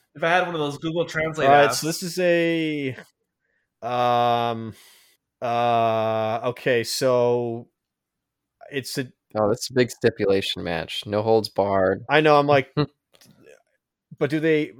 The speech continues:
Speaker 2: are we, are we counting, like, a, a no, no contest, or is it, is there any, like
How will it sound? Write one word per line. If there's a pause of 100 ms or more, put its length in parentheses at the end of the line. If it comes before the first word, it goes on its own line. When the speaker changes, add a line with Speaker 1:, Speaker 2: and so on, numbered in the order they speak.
(360)
Speaker 2:
are
we,
are
we
counting,
like,
a, (140)
a
no,
no
contest,
or
is
it,
is
there
any,
like